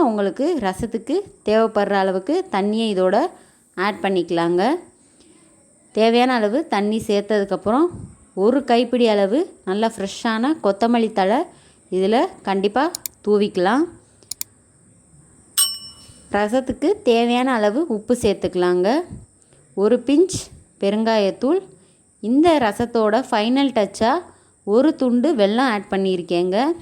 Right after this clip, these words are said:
இனிப்பு, புளிப்பு, உப்பு, உரப்பு எல்லாம் சேர்ந்து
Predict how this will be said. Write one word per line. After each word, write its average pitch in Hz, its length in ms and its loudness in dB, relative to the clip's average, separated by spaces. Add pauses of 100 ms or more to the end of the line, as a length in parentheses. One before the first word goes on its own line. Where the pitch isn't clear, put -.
(1700)
இனிப்பு, 254 360 4 (160)
புளிப்பு, 247 420 0 (180)
உப்பு, 277 300 -2 (140)
உரப்பு 220 340 0 (100)
எல்லாம் 233 360 -2
சேர்ந்து 226 420 0